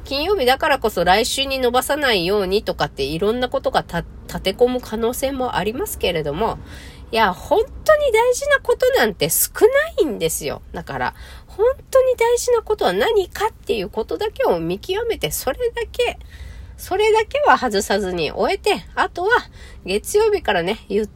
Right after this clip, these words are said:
たりやればいいんです。まずはね、自分の、この、気持ちの余裕とか、エネルギー、エネルギーって言ったらあれだけど、まあ、体力だったりさ、を、労力をね、この、夜遊ぶために、週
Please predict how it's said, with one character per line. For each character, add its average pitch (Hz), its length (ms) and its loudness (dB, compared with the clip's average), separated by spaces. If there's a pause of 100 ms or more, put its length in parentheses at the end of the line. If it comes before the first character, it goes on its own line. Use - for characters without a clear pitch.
た 427 120 4
り 269 140 6
や 180 120 2
れ 269 80 -2
ば 262 140 0
い 214 60 0
い 302 40 -6
ん 339 60 -6
で 320 100 -6
す。 - 240 -6
ま 254 180 -6
ず 247 120 -6
は 170 120 -4
ね、 156 260 -8
自 175 160 -6
分 254 220 -2
の、 269 300 -4 (340)
こ 196 140 -4
の、 175 1000 -4 (360)
気 - 100 -2
持 254 180 2
ち 277 140 0
の 277 60 2
余 233 280 6
裕 233 200 4
と 226 160 -2
か、 - 260 0 (140)
エ 196 80 2
ネ 254 180 2
ル 285 140 0
ギ 156 340 -6
ー、 - 340 -8
エ 196 40 2
ネ 262 160 4
ル 285 120 0
ギ 202 140 -4
ー - 20 -4
っ - 20 -4
て 160 160 -10
言 - 20 -20
っ - 20 -20
た 147 80 -4
ら 139 80 -2
あ 143 40 0
れ 156 60 -2
だ 156 80 -2
け 135 120 -4
ど、 139 40 -10
ま 160 80 -2
あ、 - 40 -4
体 262 240 0
力 160 260 0
だ 170 100 2
っ - 40 -8
た 151 160 -4
り 135 100 -6
さ、 160 260 -2 (440)
を、 226 340 0 (140)
労 233 240 8
力 175 280 0
を 135 120 0
ね、 202 200 -4 (1160)
こ 156 120 -4
の、 127 400 -8
夜 208 340 6
遊 226 300 4
ぶ 233 140 -2
た 247 140 4
め 220 100 0
に、 147 140 -2
週 214 280 0